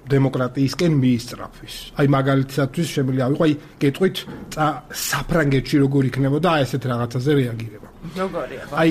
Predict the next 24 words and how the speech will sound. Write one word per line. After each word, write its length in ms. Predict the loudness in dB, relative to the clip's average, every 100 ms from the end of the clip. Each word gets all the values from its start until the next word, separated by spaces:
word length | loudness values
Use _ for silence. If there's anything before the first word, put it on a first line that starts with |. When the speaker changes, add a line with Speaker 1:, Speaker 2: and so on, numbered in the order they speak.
| 2
Speaker 1:
გირჩის, 760 | 0 2 2 0 -2 0 0 0
ა, 260 | -2 0 0 0
აქტი 380 | 0 -4 0 2
რო 140 | 4
იყო, 220 | 2 -2 -8
ხო, 200 | 2 4
იქ 160 | 4 2
რაღაც 260 | -2 -2
შკოდა 500 | -6 -8 0 2 4
რო 160 | 4 2
დაამტვრიეს, 800 | 2 2 2 0 0 -2 -4 -2
Speaker 2:
დიახ. 140 | -2
Speaker 1:
ხო? 180 | 2 4 2
შკოდას 720 | 0 -10 -8 0 2 4 2 0
კი 140 | 0
არ 160 | 2 2
დაამტვრევდნენ. 920 | 2 2 -2 -6 -12 -14 -14 -14 -14 -18 -20 -20 -14
საერთოდ 580 | -2 2 4 4 2 2
დალეწავდნენ 840 | 2 4 2 0 -4 -8 -4 0
იმ 140 | 2 0
შენობას 400 | 2 0 2 2
და 100 | 2
დაწვავდნენ. 880 | 2 0 0 -2 -4 -4 -10 -14 -18 -6
ფრანგები 640 | 0 2 4 2 4